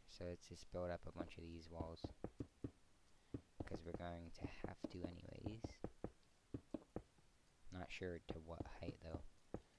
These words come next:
but we're gonna have to. Let's just build them up to here for now. Um, and then we can start this. So right here,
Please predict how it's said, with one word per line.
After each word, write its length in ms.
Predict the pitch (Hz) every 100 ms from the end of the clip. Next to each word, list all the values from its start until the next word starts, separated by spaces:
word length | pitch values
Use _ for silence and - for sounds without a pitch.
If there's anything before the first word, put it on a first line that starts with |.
| - - - - -
but 220 | - 85 - -
we're 100 | 82
gonna 240 | - 82
have 240 | 82 82 82 -
to. 100 | - - - - - - - - - - - - - - - - - - - - - - - - - - - - - - - - - - - - - - - - - - - - - - - - - - - - - -
Let's 160 | -
just 280 | 92 87 -
build 200 | 92 90
them 160 | 87 87
up 120 | - - -
to 120 | 82
here 260 | - - -
for 80 | -
now. 120 | - - - - - - - - - - - - -
Um, 340 | 98 98 92 90 - -
and 280 | 107 101
then 440 | 98 98 98 95 98
we 120 | 95
can 260 | - 92 90
start 400 | - - 85 -
this. 260 | - -
So 400 | - - 90 87 87
right 240 | 92 95
here, 580 | - 117 123 123 123 120